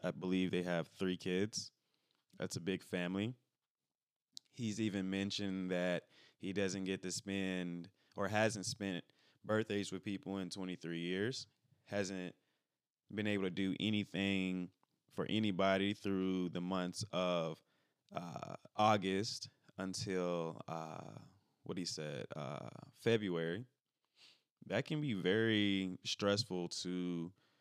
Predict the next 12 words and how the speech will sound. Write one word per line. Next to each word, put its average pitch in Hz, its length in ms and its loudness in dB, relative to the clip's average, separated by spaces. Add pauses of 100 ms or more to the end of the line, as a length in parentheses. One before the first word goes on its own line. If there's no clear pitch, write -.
(520)
miss 107 260 2
out 98 100 4
on 90 120 0
all 90 140 2
these 90 220 0
events, 90 800 -2
kids - 580 -2
moments, 92 840 -2 (1080)
marriage 95 360 4
moments, 92 680 0 (220)
life 95 360 4
moments. 87 680 -2